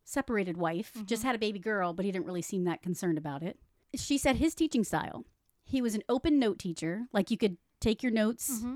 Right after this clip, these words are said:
Speaker 1: like, use your notes during a test, multiple choice questions.
Speaker 2: Hmm.
Speaker 1: He would
Speaker 2: So
Speaker 1: just
Speaker 2: real
Speaker 1: tell
Speaker 2: strict.
Speaker 1: stories. He would go drinking with his students.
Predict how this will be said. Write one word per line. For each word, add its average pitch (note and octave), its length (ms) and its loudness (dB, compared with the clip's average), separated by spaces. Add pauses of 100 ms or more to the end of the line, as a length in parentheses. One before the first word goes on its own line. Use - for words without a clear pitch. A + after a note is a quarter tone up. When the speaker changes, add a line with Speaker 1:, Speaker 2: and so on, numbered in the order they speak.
Speaker 1:
like, G3+ 160 2
use A#3 180 2
your A3+ 80 2
notes G3+ 180 2
during G#3+ 180 2
a - 20 0
test, G3+ 460 2 (240)
multiple A#3 340 4
choice G#3 280 2
questions. G#3 960 2 (260)
Speaker 2:
Hmm. E4 160 0 (260)
Speaker 1:
He A#3+ 140 2
would A#3 100 4
Speaker 2:
So A3+ 80 4
Speaker 1:
just B3 60 0
Speaker 2:
real B3+ 100 4
Speaker 1:
tell A#3 160 8
Speaker 2:
strict. - 160 2
Speaker 1:
stories. A#3 500 6
He C#4 100 4
would G#3+ 100 2
go G3+ 120 6
drinking A3 320 4
with G#3 120 2
his G3+ 100 0
students. G#3 560 2